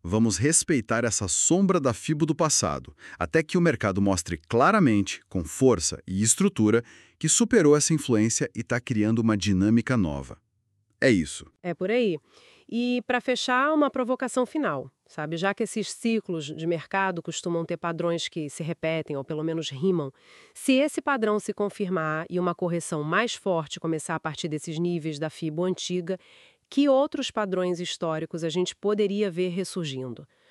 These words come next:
Speaker 2: Talvez no comportamento das altcoins, na dominância do Bitcoin. Fica aí pra gente pensar.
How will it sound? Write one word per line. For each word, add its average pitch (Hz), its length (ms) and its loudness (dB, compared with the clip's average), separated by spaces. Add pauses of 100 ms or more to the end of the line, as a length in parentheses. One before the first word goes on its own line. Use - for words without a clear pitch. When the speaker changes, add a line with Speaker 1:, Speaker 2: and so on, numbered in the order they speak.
(220)
Speaker 2:
Talvez 165 260 -2
no 180 120 0
comportamento 160 600 -4
das 151 220 -6
altcoins, 170 1000 0
na 151 120 -6
dominância 151 440 -4
do 139 100 -8
Bitcoin. 180 760 -2 (260)
Fica - 240 -6
aí 180 60 -2
pra 196 140 -4
gente 190 200 -2
pensar. - 380 -8